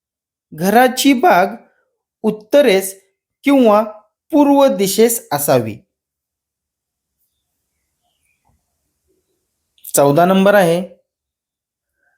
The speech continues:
घराभोवती जर पाण्याचे कारंजे असतील तर ते ईशान्य, पूर्व दिशा किंवा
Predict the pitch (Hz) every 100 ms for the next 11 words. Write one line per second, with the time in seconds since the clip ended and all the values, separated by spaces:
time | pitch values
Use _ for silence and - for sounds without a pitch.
0 | _ 147 151 175 220 208 202 - 202 214
1 | 220 - 147 151 160 208 208 135 127 139
2 | 160 170 208 214 - 165 165 _ _ _
3 | - 240 233 - 190 196 - - - 175
4 | - 233 220 202 190 190 190 _ _ _
5 | 233 247 240 214 196 185 180 185 _ _
6 | 254 240 226